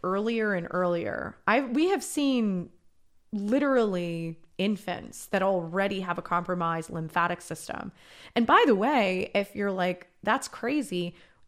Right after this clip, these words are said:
that's what jaundice is, an already burdened liver in an infant.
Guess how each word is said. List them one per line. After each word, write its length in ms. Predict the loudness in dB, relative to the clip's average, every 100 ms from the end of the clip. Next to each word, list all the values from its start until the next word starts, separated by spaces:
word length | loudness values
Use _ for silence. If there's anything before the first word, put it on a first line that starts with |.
| 0
that's 180 | 4
what 280 | 4 0 -4
jaundice 600 | 2 4 6 4 2 0
is, 160 | -2 2
an 100 | 0
already 720 | 2 2 4 4 2 4 2
burdened 720 | -2 -2 2 2 2 0 -2
liver 420 | -2 -2 -2 -10 -20 -20 _ -8
in 120 | -4 -2
an 100 | 0
infant. 380 | -2 -4 -10